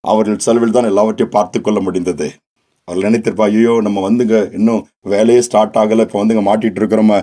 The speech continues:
வேஸ்டா உட்கார்ந்துட்டு இருக்கிறோமா, நம்ம காசு தானே காலியாகுதுன்னு" சொல்லி அவங்க புலம்பல். ஆனா இந்த சகோதரனோ ஊர்ல இருக்கும்போது, "என்னை கூப்பிடவில்லை, எனக்கு வேலை கிடைக்கவில்லை, என்ன நான் தாமதமாகிறேன்னு" நினைத்தார். ஆனால் அந்த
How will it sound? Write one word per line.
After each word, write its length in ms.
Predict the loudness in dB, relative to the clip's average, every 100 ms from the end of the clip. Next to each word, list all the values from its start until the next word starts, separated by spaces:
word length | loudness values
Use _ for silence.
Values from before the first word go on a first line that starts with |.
| -4 _
வேஸ்டா 420 | -2 -2 -2 -2
உட்கார்ந்துட்டு 420 | -2 0 -2 -2 -4
இருக்கிறோமா, 300 | 0 0 0
நம்ம 180 | -2 0
காசு 260 | 0 0
தானே 200 | 0 0
காலியாகுதுன்னு" 540 | 0 2 2 2 0 0
சொல்லி 140 | 0
அவங்க 200 | 0 -2
புலம்பல். 440 | -4 -4 -2 -4 -6 _ _ _
ஆனா 80 | 0
இந்த 140 | 2 2
சகோதரனோ 480 | 2 2 2 4 4 2 -2 _
ஊர்ல 280 | 0 2 4
இருக்கும்போது, 420 | 4 2 2 4
"என்னை 220 | 4 4 2
கூப்பிடவில்லை, 540 | 0 0 0 2 4
எனக்கு 260 | 2 2 2
வேலை 200 | 4 2
கிடைக்கவில்லை, 520 | 2 0 2 2 4
என்ன 160 | 2 2
நான் 220 | 0 0
தாமதமாகிறேன்னு" 640 | 0 0 0 0 2 0 0
நினைத்தார். 420 | -2 -2 -4 -6 _ _ _ _
ஆனால் 280 | -4 -2 -2 -6 _ _
அந்த 240 | -12 -12